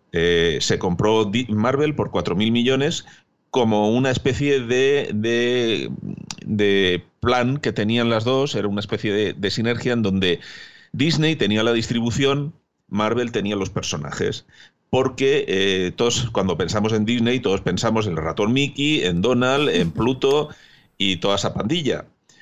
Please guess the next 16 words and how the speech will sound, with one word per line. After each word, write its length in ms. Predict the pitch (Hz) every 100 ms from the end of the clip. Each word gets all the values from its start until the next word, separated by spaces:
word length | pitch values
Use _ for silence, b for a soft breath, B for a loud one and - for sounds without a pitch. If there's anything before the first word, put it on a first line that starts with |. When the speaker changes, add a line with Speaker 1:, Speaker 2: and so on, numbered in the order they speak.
| b
Speaker 1:
Pero 260 | 95 90 95
eso 200 | 110 143
n-, 160 | 139 -
llega 320 | 104 107 117
hasta 160 | 131 135
donde 300 | 113 90 85
llega, 320 | 120 139 92
no 240 | 87 107
capta 420 | 113 117 - 123 104
a, 400 | - 90 87 85
a, 260 | - 87 82 -
a 180 | 90 -
público 460 | _ 107 110 110 98
más 160 | 110
adulto. 500 | 87 73 69 - 65 -
Entonces 360 | 104 117 127